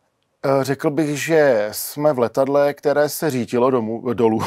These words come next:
<laughs> poměrně strmě. Eh, podařilo se nám tu letovou hladinu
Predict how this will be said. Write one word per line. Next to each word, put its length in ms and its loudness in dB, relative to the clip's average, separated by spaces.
<laughs> 160 -20
poměrně 480 -2
strmě. 460 -8
Eh, 1200 -12
podařilo 500 0
se 180 -8
nám 280 -2
tu 180 -6
letovou 460 -2
hladinu 580 -4